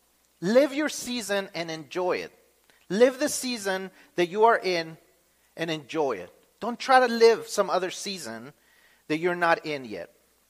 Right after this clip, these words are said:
Así que vamos a ver qué cosas debemos hacer para poder imi-,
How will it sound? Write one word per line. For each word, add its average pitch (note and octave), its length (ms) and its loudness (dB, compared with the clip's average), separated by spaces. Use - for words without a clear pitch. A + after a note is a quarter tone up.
Así A3+ 220 6
que C4+ 80 6
vamos D4 220 4
a C#4+ 80 8
ver C4+ 120 6
qué C#4 160 -8
cosas F3+ 500 4
debemos G#3 340 0
hacer G#3 280 2
para G3+ 200 6
poder G3 220 -2
imi-, G#3+ 200 -2